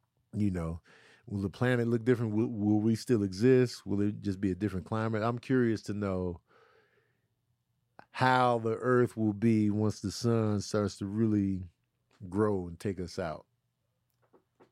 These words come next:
'Cause we limited, man. Time is limited for humans. And I'll be curious to know,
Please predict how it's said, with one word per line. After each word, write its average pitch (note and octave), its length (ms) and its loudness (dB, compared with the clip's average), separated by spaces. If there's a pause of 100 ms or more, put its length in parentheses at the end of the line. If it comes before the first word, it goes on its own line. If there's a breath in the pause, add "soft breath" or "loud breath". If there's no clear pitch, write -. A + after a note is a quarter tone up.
(1000)
'Cause C#3 120 -2
we D4+ 140 6
limited, D#4 400 6
man. C4 220 6
Time C#4+ 320 4
is B3+ 100 0
limited C#4 380 -2
for A#3 80 -4
humans. A3 580 -4 (420 soft breath)
And E3 120 4
I'll C#4 160 6
be B3 160 6
curious B3 560 2
to G3+ 60 -2
know, F#3+ 540 4